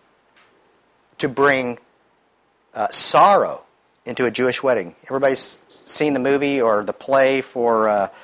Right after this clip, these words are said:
um, A Fiddler on the Roof? And we see the, the people breaking up the weddings. Like, this is, like,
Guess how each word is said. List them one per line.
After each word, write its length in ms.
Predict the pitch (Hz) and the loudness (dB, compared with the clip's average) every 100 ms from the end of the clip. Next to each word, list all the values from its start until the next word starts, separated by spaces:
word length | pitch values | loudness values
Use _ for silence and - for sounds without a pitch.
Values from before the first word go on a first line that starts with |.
| - _ | -20 _
um, 440 | 131 110 101 95 90 _ _ _ _ _ - | -6 -4 -4 -8 -16 _ _ _ _ _ -20
A 60 | |
Fiddler 260 | - 151 139 | -4 -2 2
on 100 | 135 | 2
the 40 | 131 | 2
Roof? 320 | 147 190 - _ _ _ _ _ _ _ _ _ - | 0 0 -8 _ _ _ _ _ _ _ _ _ -10
And 180 | 120 117 | -6 -4
we 80 | |
see 320 | 120 147 135 127 | -2 0 0 2
the, 320 | 120 110 104 - _ _ _ - | 2 0 -2 -12 _ _ _ -2
the 240 | 117 113 - - | 0 0 -4 -6
people 240 | 175 135 | -4 -4
breaking 380 | 113 143 151 147 | 2 2 2 0
up 160 | 143 | 0
the 60 | 143 | 0
weddings. 520 | 135 143 160 165 - | 2 4 2 -4 -2
Like, 220 | 127 117 | 0 0
this 180 | - 196 | -2 -2
is, 160 | 160 - | -2 0
like, 240 | 131 - | 0 -2